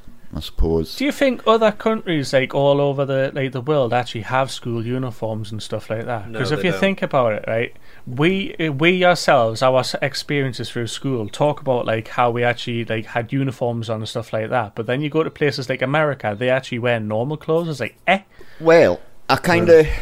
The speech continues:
Speaker 1: I don't know. I think if, it depends on the school in America as well, though.
Speaker 2: Yeah, because they've got posh schools, haven't they, that they actually need uniforms.
Speaker 4: Mm-hmm.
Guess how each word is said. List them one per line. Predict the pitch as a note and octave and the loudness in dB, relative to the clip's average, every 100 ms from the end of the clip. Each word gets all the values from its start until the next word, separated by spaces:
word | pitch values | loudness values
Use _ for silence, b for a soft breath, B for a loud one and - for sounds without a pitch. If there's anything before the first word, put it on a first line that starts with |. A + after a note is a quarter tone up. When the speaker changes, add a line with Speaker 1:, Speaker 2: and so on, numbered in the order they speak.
| B B B B | B B B B
Speaker 1:
I | - | 0
don't | - F3+ D3 | 4 4 6
know. | C#3 A#2 | 6 6
I | A#2 | 4
think | - D#3+ D3+ - - _ - | 2 2 0 -4 -10 _ -2
if, | F3+ - - _ - G#2 B2 | -2 -2 -20 _ -12 -10 -6
it | D3 | -6
depends | - - F3 D#3 | 2 4 4 4
on | D#3+ | 2
the | C#3+ | 0
school | - C#3+ C3+ | 0 2 4
in | A#2 | 4
America | G2+ G2 - F2+ | 4 4 2 0
as | F2 | 0
well, | G#2+ C3 B2 | 4 4 4
though. | D2 C#2+ - | 2 -2 -2
Speaker 2:
Yeah, | D3 D3 | 4 4
because | D3 - C#3+ | 4 0 0
they've | D#3 D3 | 2 2
got | B2 | 0
posh | - D3+ | 2 0
schools, | - E3+ D3+ | 0 -2 2
haven't | D3 D3 | 2 2
they, | C#3+ | 0
that | B2+ - | 0 2
they | |
actually | B2 B2 A#2 B2+ B2+ | 2 2 0 -2 -4
need | C3+ | -2
uniforms. | B2+ A#2+ A2+ G#2+ G#2 - - | -2 -4 -2 -4 -4 -6 2
Speaker 4:
Mm-hmm. | B2 A#2 G#2+ G#2 A2+ | 4 4 2 2 0